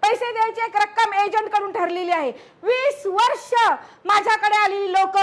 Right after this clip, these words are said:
रूमसाठी फिरतायत आणि त्याला पैसे न दिल्यामुळे मी स्वतः सीओ साहेब शंभरकर साहेबांना मी भेटले,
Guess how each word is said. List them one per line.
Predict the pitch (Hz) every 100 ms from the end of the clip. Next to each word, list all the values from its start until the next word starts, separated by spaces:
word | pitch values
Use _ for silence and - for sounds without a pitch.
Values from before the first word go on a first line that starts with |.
| 330 254 - -
रूमसाठी | 403 466 440 440 440 440 427 370 - _ _
फिरतायत | 339 415 415 466 440 381 - - -
आणि | 370
त्याला | 392 403
पैसे | 415 403 392 453 440
न |
दिल्यामुळे | 453 480 453 440 427 403 392 262 - - 302
मी | 392 494
स्वतः | - 440 453 494 494 466 381 - - _
सीओ | - 480
साहेब | 494 480 466 453 415 302 - _ -
शंभरकर | 453 466 466 453
साहेबांना | 466 427 427 427
मी | 427
भेटले, | 381 381 381 359